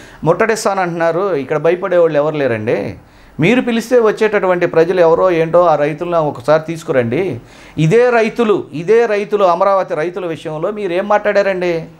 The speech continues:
మీరు వెళ్తుంటే అమరావతి తుళ్ళూరు దగ్గర కంపలాడ్డం పెట్టి, "పవన్ కళ్యాణ్ నీకేం పని, రావద్దు, go back" అని మాట్లాడారు.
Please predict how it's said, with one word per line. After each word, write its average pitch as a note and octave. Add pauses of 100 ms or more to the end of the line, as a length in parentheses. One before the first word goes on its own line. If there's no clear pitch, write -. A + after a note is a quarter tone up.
(580)
మీరు G3
వెళ్తుంటే A3
అమరావతి F#3
తుళ్ళూరు G#3+
దగ్గర F#3+
కంపలాడ్డం F3+
పెట్టి, E3
"పవన్ G3
కళ్యాణ్ F#3+
నీకేం F3
పని, F3
రావద్దు, E3
go E3+
back" E3+
అని D3+
మాట్లాడారు. C3